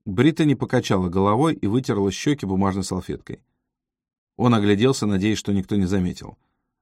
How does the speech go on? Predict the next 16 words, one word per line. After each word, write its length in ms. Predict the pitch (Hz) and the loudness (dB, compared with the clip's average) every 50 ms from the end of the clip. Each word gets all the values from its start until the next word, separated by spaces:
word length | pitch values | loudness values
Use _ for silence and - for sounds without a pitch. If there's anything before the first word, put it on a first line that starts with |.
| _ - | _ -14
Окружающим 760 | - - - 107 92 101 120 120 110 - - 110 104 - - _ | -8 -2 -2 0 2 2 2 2 0 0 0 -2 -2 -2 -4 _
не 160 | - 113 120 107 | -2 0 0 0
было 180 | 92 87 87 | 0 -2 -2
до 140 | 85 92 92 | -2 -2 -2
них 160 | 87 87 82 | -4 -4 -4
дела. 320 | 76 90 76 53 50 - _ _ _ _ _ _ _ _ _ _ _ _ _ - | -6 -8 -10 -10 -12 -16 _ _ _ _ _ _ _ _ _ _ _ _ _ -10
Наступило 540 | 92 90 - - 101 92 - 143 147 147 123 | -8 -8 -6 -6 -6 -2 0 0 2 2 2
долгое 300 | 101 107 110 107 107 107 | 2 2 2 2 2 2
молчание. 640 | 107 101 95 - - - 85 69 64 58 52 - - _ _ _ _ _ _ _ _ _ _ _ _ _ - | 2 2 0 -2 -6 -8 -8 -8 -10 -12 -14 -16 -20 _ _ _ _ _ _ _ _ _ _ _ _ _ -8
Джампер 380 | 95 92 113 113 95 101 101 90 | -2 0 0 0 2 0 -2 -2
ждал, 260 | 82 82 117 127 131 | -2 -2 0 0 0
пока 300 | - 98 90 - 95 92 | -2 -4 -6 -4 -4 -2
Британи 340 | 85 101 113 - - 101 92 | -2 -2 -2 -2 -2 -2 -2
сама 340 | 90 - 98 95 92 92 87 | -2 -2 -2 -2 0 0 0
его 120 | 85 85 | -2 -4
прервет. 500 | 80 - 90 87 85 90 90 - - _ | -4 -6 -6 -6 -6 -6 -8 -10 -12 _